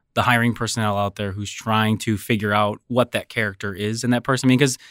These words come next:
you know, a lot of times we'll talk in theory, like, this is what we want to see, but are there certain questions that can elicit that? Or is it, is it partly a feel thing, partly your experience of talking with candidates that have been successful? I mean, maybe to help give our listeners a little practical insight into that.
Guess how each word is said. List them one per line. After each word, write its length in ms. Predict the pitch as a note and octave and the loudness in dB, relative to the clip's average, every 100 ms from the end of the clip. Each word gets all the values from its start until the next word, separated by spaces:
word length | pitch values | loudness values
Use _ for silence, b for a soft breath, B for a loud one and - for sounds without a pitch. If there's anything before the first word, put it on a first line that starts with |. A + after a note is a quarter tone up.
| B B | B B
you 60 | |
know, 60 | G3 | 4
a 20 | |
lot 60 | F3+ | 4
of 60 | |
times 160 | F3+ D#3+ | 2 0
we'll 100 | D3+ | 0
talk 260 | D3+ C#3+ D3 | 2 2 2
in 120 | C3 | -2
theory, 180 | C3+ B2+ | 0 -2
like, 120 | A#2 | -2
this 100 | A#2+ | -6
is 80 | C3 | -6
what 100 | A#2+ | -4
we 80 | |
want 300 | A2+ A#2+ B2 | -2 0 0
to 80 | A#2+ | 0
see, 260 | G#2 - B2 | -6 -2 -2
but 100 | A2+ | 0
are 80 | A#2 | 0
there 100 | A#2+ | 0
certain 280 | - C#3+ B2+ | -2 -2 -4
questions 640 | - C3 - - C#3 B2+ | -6 -8 -6 0 0 2
that 180 | B2 A#2+ | 0 0
can 180 | B2+ A#2+ | -2 -2
elicit 500 | A2 G#2+ A#2+ - A#2 | -4 -6 -4 -4 0
that? 280 | B2 B2 B2 | 2 2 2
Or 80 | G#2 | -2
is 100 | G#2+ | -6
it, 160 | G2 B B B B - | -12 B B B B -6
is 120 | A#2+ | -4
it 240 | A2+ - | -6 -8
partly 340 | - D3 C#3 C3+ | 0 2 4 4
a 80 | A2 | 4
feel 380 | - E3 E3 D#3 | 0 2 2 2
thing, 400 | D#3 D3 D3 C#3 | 2 4 4 2
partly 260 | C3+ C3 | 0 2
your 120 | B2+ A2+ | 2 0
experience 420 | - C3 B2+ A#2+ | -2 0 0 0
of 80 | A2 | -2
talking 320 | B2+ A#2+ B2+ | 0 2 0
with 120 | A#2+ | -6
candidates 360 | - B2 A#2+ - | -4 -4 -4 -6
that 100 | G#2+ | -8
have 120 | G2+ | -4
been 200 | A#2 B2+ | -2 -2
successful? 520 | - B2 - B2+ - B2 | -2 -8 -6 -6 -4 -2
I 60 | |
mean, 200 | A#2 G#2 b b b b - | 0 -2 b b b b 2
maybe 300 | B2 B2+ A#2 | 4 4 2
to 200 | - A#2+ | -2 2
help 200 | D3+ C#3 | 2 4
give 100 | C3 | 2
our 100 | B2 | 2
listeners 240 | A#2 A#2 | 0 -2
a 40 | |
little 140 | A#2 G#2 | -2 -2
practical 560 | - B2 - G#2 G#2+ | -2 -2 -2 -12 -10
insight 380 | F#2+ G2 - F#2 | -10 -14 -14 -16
into 180 | F#2+ G2+ | -16 -18
that. 200 | F#2 F2 | -20 -20